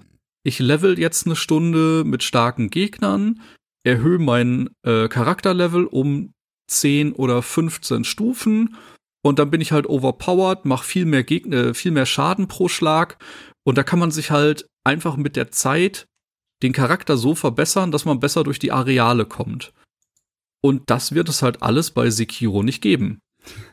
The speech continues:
Da muss man sich wirklich intensiv mit der Steuerung beschäftigen und das Movement des Gegners kennen und im richtigen Moment parieren, ausweichen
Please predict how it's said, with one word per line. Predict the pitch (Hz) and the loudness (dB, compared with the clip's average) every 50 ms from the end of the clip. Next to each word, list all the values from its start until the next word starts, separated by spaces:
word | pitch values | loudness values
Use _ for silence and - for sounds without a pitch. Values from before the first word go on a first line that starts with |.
| - - _ - - | -20 -20 _ -10 -4
Da | - 110 | -2 0
muss | 117 117 - | 0 2 2
man | 160 143 | 2 2
sich | 117 123 - | 0 0 0
wirklich | 151 147 - 170 165 - - - | 0 0 2 0 -2 0 0 0
intensiv | 143 185 196 208 196 170 139 - 160 160 175 - - | 0 2 2 2 0 0 0 -2 -4 -4 -4 -4 -4
mit | 139 131 - | -2 0 0
der | 123 | 0
Steuerung | 110 - - 123 135 170 185 185 196 190 190 | 0 0 0 0 2 2 0 0 0 -2 -2
beschäftigen | 190 185 - - 190 - - - 196 202 208 214 240 254 - - - - - - - - _ _ _ _ - | -2 -2 0 0 -2 -2 -2 -2 -2 0 0 0 0 0 -2 -6 -16 -20 -20 -20 -20 -20 _ _ _ _ 2
und | 139 135 139 135 139 143 143 143 143 - | 2 4 4 4 2 2 0 -2 -2 -4
das | - 120 - - | -4 -2 0 2
Movement | 131 139 170 185 - - 170 160 156 - | 2 2 2 2 2 2 0 0 0 -2
des | 123 - | -4 -2
Gegners | - 143 180 - 226 208 214 208 - | -2 -2 0 0 0 0 0 0 -4
kennen | - - 214 208 208 214 233 226 226 254 - - _ | -2 -2 0 0 2 0 0 -2 -2 -4 -6 -6 _
und | - 147 151 160 165 170 160 | 0 2 2 2 0 -2 -2
im | - 147 123 | -2 -2 -2
richtigen | 127 156 156 - - 170 | -2 -4 -6 -6 -4 -4
Moment | 160 156 151 151 151 160 160 - - | -2 -2 0 -2 -2 -4 -6 -8 -6
parieren, | - 135 123 113 147 170 185 185 185 185 - - - | -4 -2 -2 0 0 0 0 0 0 -2 -4 -4 0
ausweichen | - 135 151 156 - - 139 143 156 156 - 165 160 156 160 160 160 | 0 2 2 0 0 0 0 0 0 0 -2 -2 -2 -2 -2 -4 -6